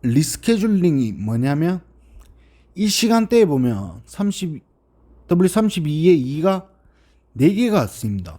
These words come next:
동시에 네 개가 가야 되는데 한 시-, 이, 이 타임에서는 동시에 연산을 해야 되는데 어차피 이게 반복이 되기 때문에 사-,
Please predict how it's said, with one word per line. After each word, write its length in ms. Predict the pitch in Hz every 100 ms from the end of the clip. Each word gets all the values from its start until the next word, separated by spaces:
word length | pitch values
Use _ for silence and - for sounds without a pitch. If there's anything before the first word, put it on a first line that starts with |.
| _
동시에 540 | 127 127 - 214 180 92
네 180 | 120 180
개가 220 | 240 196
가야 220 | 123 110
되는데 260 | 107 101 98
한 300 | - 170 170
시-, 220 | - - _ _ _ -
이, 320 | 180 190 175 - - _ - - _
이 120 | 196
타임에서는 680 | - 214 214 202 - 135 104
동시에 400 | - 120 - 185
연산을 400 | 131 120 127 113
해야 80 | 110
되는데 360 | 101 107 127 139 - _ _ _ _ _ _ - - - - - -
어차피 640 | 175 233 185 175 117 - _ _ -
이게 180 | 147
반복이 480 | - 151 208 233 190
되기 220 | 127 113
때문에 320 | 98 113 107 101 92 - - _ _ _
사-, 480 | - 160 180 -